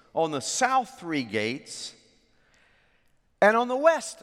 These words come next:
three gates. You know the first thing that struck me when I read that? We'll have directions in heaven. North and south and east and west. John described them. Three on the east,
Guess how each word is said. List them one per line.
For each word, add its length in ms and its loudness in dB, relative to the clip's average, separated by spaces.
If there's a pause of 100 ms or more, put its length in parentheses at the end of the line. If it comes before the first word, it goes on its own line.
three 220 -4
gates. 520 -6
You 60 -6
know 100 -4
the 100 -6
first 240 -6
thing 120 -8
that 120 -6
struck 280 -8
me 120 -10
when 120 -4
I 40 -2
read 240 -6
that? 680 -10 (800)
We'll 220 2
have 200 0
directions 600 -4
in 80 -4
heaven. 320 -2 (1900)
North 460 0
and 80 -16
south 420 -4 (160)
and 120 0
east 180 -4
and 80 -4
west. 400 0 (1400)
John 440 0
described 500 -2
them. 240 -6 (320)
Three 140 -8
on 100 -6
the 60 -4
east, 240 -10